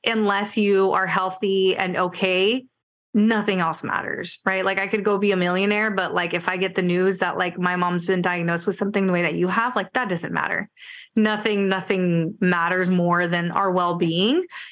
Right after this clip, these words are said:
And that's one of the things that I'm at the moment really prioritizing.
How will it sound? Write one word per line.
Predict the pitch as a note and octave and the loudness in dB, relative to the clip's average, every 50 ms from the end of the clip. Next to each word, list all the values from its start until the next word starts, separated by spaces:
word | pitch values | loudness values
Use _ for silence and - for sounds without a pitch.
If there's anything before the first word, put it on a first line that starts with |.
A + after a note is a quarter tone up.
| - | -6
And | - A3 A3 | -4 -2 0
that's | G#3 G3+ G3+ - | 0 -2 0 0
one | A3+ G#3 | 0 0
of | G#3 F#3+ | 0 0
the | G3 F#3 | -2 -2
things | F#3+ G3 F#3+ F#3 F3 | -2 -2 -2 0 0
that | G3 F#3 | 0 0
I'm | F3+ F3 E3+ E3+ E3+ E3 E3+ - - - | 0 0 0 0 0 -2 -4 -6 -8 -8
at | G#3+ G#3+ - | -6 -4 -2
the | G3 | -2
moment | G3 G3 G3 F#3+ F#3+ F3+ F3+ F3 F3 - - | 0 0 2 2 2 2 0 -2 -2 -6 -4
really | F#3+ F#3 F3+ F3 E3+ E3+ E3+ E3 D#3 D#3 D#3+ | 0 2 2 4 4 2 2 0 0 -2 -4
prioritizing. | - - D#3+ C#3+ C#3+ D3 D#3 - D#3 - - - - - - - F3 | -4 -4 -4 -4 -4 -4 -4 -4 -4 -6 -6 -6 -8 -8 -8 -10 -12